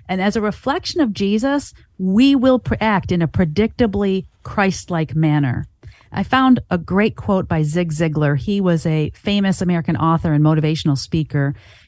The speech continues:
His quote was this, "Ability is important in our quest for success, but dependability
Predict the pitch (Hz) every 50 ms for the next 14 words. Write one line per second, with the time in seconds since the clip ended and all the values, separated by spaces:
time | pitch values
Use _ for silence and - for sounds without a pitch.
0 | _ - 220 214 - - - 247 226 214 - 185 170 156 156 160 147 143 139 -
1 | - - - _ _ _ _ _ _ _ - - 175 160 156 214 247 339 392 330
2 | 214 165 151 139 127 143 175 - _ - 185 180 180 175 170 139 - - 185 285
3 | - - 165 170 185 - - - 190 180 170 160 160 - - - 196 190 - -
4 | - - 156 143 - - 156 - - - - 233 180 - - - - - - _
5 | _ _ _ - 160 160 131 - 151 160 196 240 302 359 - - - - 214 190
6 | 190 180 160 165 156 139 165 151 143 143 143 139 139 139 135 143